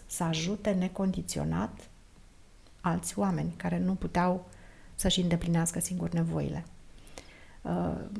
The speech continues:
eu, eu fac parte, să spunem, din categoria, uh, optimiștilor care chiar cred în, uh, în evoluția aceasta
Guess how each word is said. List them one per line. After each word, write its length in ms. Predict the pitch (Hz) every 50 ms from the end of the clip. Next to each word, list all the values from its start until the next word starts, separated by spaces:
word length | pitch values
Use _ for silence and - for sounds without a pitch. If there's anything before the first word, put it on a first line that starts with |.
| - - - - -
eu, 400 | - 202 202 208 208 220 - - - -
eu 440 | - - 180 214 208 220 233 233 226 -
fac 360 | - 202 208 208 208 - -
parte, 340 | - - 196 196 196 196 190
să 160 | 180 - -
spunem, 280 | 170 - - 196 185 180
din 100 | 180 175
categoria, 800 | - 180 175 165 170 165 175 175 175 175 175 160 156 151 160 - 170 - - - - - - - - - - - - - - - - - - - - - - -
uh, 320 | 175 170 175 180 190 196 202 226 226 220 220 - - - - - - - - - - - - - -
optimiștilor 920 | - 185 180 185 - 190 180 190 220 220 - - 185 170 156 156 - - - - - - - - - - - -
care 280 | - 190 175 185 180 - -
chiar 220 | - - 214 214
cred 340 | 214 - 202 185 190 180 180
în, 220 | 185 180 175 170 170
uh, 260 | 160 160 160 160 - -
în 380 | 196 190 185 - - - 175 - - - - - - - - - - - - - - - - - - - - - - - - - - - - - - - - - - - - - 226 233 -
evoluția 600 | - 220 208 190 208 202 208 233 220 - 220 185
aceasta 800 | 190 185 196 180 180 - - - 180 175 170 170 170 151 -